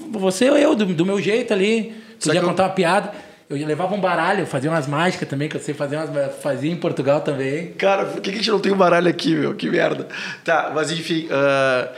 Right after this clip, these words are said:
Speaker 2: mas tu vê a importância disso que tu acabou de falar, meu cabe-, eu tô lendo um livro e o cara tá falando assim: ah, sobre ser escritor e tal, não sei o que, ah, lê Machado de Assis, lê não sei o que, lê não sei o que lá,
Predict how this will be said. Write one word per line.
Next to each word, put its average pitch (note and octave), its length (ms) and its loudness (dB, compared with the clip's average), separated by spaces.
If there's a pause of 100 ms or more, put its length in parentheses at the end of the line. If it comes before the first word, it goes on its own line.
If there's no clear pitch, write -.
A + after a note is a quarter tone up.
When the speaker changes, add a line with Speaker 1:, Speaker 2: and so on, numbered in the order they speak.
(160)
Speaker 2:
mas D3+ 160 2
tu E3 120 -4
vê F3 60 6
a - 20 2
importância F3+ 440 0
disso D#3 160 -2
que - 80 -6
tu - 60 -14
acabou D#3+ 240 0
de - 80 -8
falar, C#3+ 220 4
meu E3 100 0
cabe-, D3+ 200 0
eu D3 80 -2
tô E3 100 -2
lendo E3+ 180 0
um E3 80 -2
livro D3+ 560 0
e C3 100 -6
o B2 40 -6
cara C3+ 200 0
tá C#3 120 -2
falando C#3 180 -6
assim: D#3+ 120 -6
ah, F#3 100 0
sobre C#3+ 180 -6
ser - 80 0
escritor E3 580 0
e D#3 60 -4
tal, D#3 240 2
não D3+ 100 -4
sei D3+ 140 -4
o C#3+ 60 -14
que, D3 140 -2
ah, D3+ 200 0
lê C3+ 240 -2
Machado D3+ 280 -2
de D3 40 -8
Assis, D#3+ 380 -4
lê C3+ 100 -2
não D3+ 80 -4
sei D3+ 160 -8
o D3 40 -10
que, D#3+ 140 -6
lê D3+ 120 -4
não D3 100 -6
sei D3+ 80 -8
o C#3+ 60 -10
que D3+ 60 -2
lá, D3 280 0